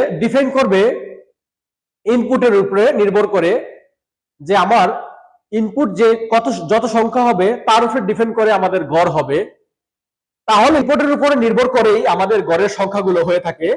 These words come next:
আমরা যদি লিখি টু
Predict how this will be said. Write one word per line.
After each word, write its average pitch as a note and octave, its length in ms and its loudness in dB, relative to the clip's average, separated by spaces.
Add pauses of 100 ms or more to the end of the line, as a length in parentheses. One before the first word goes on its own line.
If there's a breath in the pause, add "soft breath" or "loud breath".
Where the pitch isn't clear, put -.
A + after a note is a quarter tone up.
(560)
আমরা G#3+ 220 2
যদি B3+ 220 2
লিখি G3 360 0 (2250)
টু A#3+ 100 2